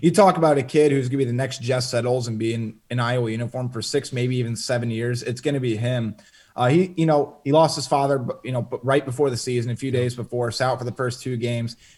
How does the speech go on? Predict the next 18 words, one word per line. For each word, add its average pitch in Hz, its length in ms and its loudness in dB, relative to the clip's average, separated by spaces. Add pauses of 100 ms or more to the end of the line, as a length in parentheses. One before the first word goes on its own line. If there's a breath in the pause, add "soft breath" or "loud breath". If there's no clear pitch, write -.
(160 soft breath)
And 139 120 2
that 175 120 6
was 165 140 6
a 151 60 2
year 156 160 6
after 147 320 2
tearing 147 340 2
his 127 160 -2
A 139 140 2
C 127 260 -2
L. 127 460 0 (220)
five 139 240 4
games 131 220 -4
in 135 80 -4
the 120 80 -6
season. 127 360 -2
Before 147 320 2
that, 151 440 4